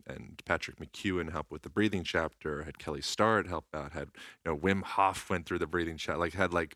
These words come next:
all these really impeccable, amazing minds, you know, had the opportunity to be able to bring their concepts and their ideas together into one book. And I, I think that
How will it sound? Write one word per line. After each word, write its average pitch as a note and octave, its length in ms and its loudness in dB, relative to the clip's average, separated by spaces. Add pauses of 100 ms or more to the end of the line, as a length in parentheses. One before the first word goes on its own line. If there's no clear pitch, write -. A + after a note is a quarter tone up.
(100)
all G#2+ 160 8
these G2 200 2
really F2 480 2
impeccable, E2 600 -2
amazing D#2+ 500 -6 (540)
minds, E2 840 0 (260)
you E2+ 120 -6
know, C#2 60 -6 (1040)
had G#2+ 260 6
the F#2+ 120 2
opportunity G2+ 380 2
to E2 40 -2
be E2 60 0
able D#2+ 160 -2
to D2 120 -10
bring E2+ 400 2 (340)
their F2+ 180 4
concepts D#2+ 560 0
and E2 100 -6
their D#2 140 -2
ideas D#2 500 -4
together D#2+ 420 -4
into D#2 220 -8
one D2 320 -6
book. F#2+ 220 -4
And F2 100 -6
I, - 1040 -12
I - 20 4
think A#2+ 240 -4
that F2+ 180 2